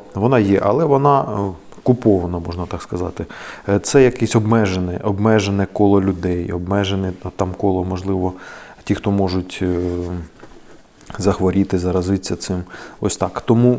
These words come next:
е, розганяють, роздмухують. Це вороже іпсо. Е, про хворобу. Взагалі хвороба ця пуста. Вона є, але вона не в таких масштабах, як, е, щоб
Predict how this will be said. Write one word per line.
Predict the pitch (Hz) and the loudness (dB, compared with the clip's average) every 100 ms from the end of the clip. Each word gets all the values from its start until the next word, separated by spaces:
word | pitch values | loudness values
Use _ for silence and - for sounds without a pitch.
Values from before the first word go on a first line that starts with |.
| - | 0
е, | 101 98 98 98 - - - - - | 0 2 4 2 0 -6 -20 -10 0
розганяють, | 113 104 110 117 156 139 104 | 0 2 2 2 2 2 2
роздмухують. | 104 107 104 104 92 - 95 - | 2 2 2 -2 -2 -4 -10 -6
Це | - 120 127 | 0 4 4
вороже | 98 95 110 104 107 | 4 4 4 4 0
іпсо. | - - - 98 - _ - - - - - - - - | -4 -8 -8 -10 -12 _ -20 -20 -18 -18 -20 -20 -20 -8
Е, | 92 95 92 90 | -2 0 0 0
про | 98 107 | 2 0
хворобу. | 107 104 92 90 98 101 104 | 4 2 2 -2 -4 -4 -2
Взагалі | 104 117 156 | 0 2 4
хвороба | 165 107 123 110 | 4 4 4 4
ця | 101 107 | 2 0
пуста. | 107 - 90 | -2 -2 0
Вона | 113 143 | 2 2
є, | 123 147 202 196 - | 2 2 2 0 -6
але | - 117 | 0 4
вона | 135 135 127 | 4 4 2
не | 120 | 2
в | |
таких | - 117 117 110 | 2 0 0 0
масштабах, | 110 - 143 123 107 - | -2 0 0 2 0 -2
як, | 98 95 95 - | 0 0 0 -4
е, | 92 90 87 90 87 - - | -2 0 -2 -2 -6 -10 -16
щоб | - 110 90 | -2 -2 -2